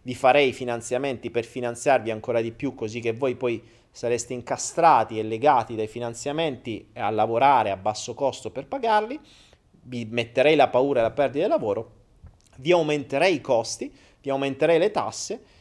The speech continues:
vi spingerei a comportamenti dispendiosi in maniera tale che vi bruciate non solo quello che avete, ma con la carta di credito pure quello che non c'avete, così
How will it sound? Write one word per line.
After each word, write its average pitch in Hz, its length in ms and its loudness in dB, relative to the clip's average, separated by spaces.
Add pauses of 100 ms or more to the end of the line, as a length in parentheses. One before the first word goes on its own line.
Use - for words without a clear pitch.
(180)
vi 151 160 -6
spingerei 165 880 2
a 120 120 0
comportamenti 135 1200 -4
dispendiosi 139 1120 0
in 107 80 -8
maniera 110 300 -4
tale 131 300 2
che 123 140 -6
vi 117 120 -10
bruciate 120 640 0
non 117 180 -12
solo 135 300 -2
quello 117 220 -2
che 107 100 -2
avete, 120 280 -2
ma 101 140 -8
con 110 140 -6
la 110 60 -4
carta 117 260 -6
di 117 100 -4
credito 113 380 -6
pure 120 200 -4
quello 117 240 -4
che 110 80 -6
non 110 180 -10
c'avete, 131 440 -2
così 107 280 -10